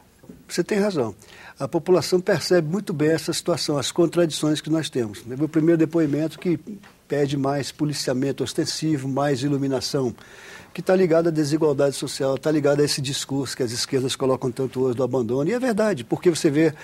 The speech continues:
ah, hoje não se fala mais em favela, hoje são comunidades. Mas as verdadeiras favelas, que a capital do Brasil tem a maior, superou Rocinha, que o Sol Nascente, totalmente abandonada pelo poder público. Não tem saneamento, não tem pavimentação, não tem iluminação, não tem policiamento ostensivo.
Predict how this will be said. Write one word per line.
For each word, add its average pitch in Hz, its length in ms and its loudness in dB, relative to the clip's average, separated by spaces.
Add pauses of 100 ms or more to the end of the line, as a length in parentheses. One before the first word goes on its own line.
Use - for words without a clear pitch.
(280)
ah, 139 120 0
hoje 151 180 4
não 180 80 6
se 180 100 -2
fala 165 240 2
mais 147 180 2
em 147 40 2
favela, 117 440 -2
hoje 135 120 -2
são 143 100 -2
comunidades. 139 600 0
Mas 196 180 -2
as 180 140 2
verdadeiras 160 540 2
favelas, 123 500 -2
que 113 340 -2
a 110 80 -10
capital 147 340 0
do 143 120 0
Brasil 143 240 2
tem 170 140 2
a 170 60 2
maior, 151 460 2
superou 143 400 -2
Rocinha, 139 480 0
que 120 140 -6
o 113 100 -8
Sol 135 220 -6
Nascente, 131 520 -4 (580)
totalmente 220 480 0
abandonada 196 480 -2
pelo 180 180 0
poder 175 280 -2
público. 147 360 -4
Não 135 140 -6
tem 190 180 0
saneamento, 151 520 2
não - 80 -20
tem 139 100 -2
pavimentação, 147 640 -2
não 139 100 -2
tem 147 120 -2
iluminação, 139 540 0
não 151 100 2
tem 165 180 4
policiamento 147 720 2
ostensivo. 127 640 -2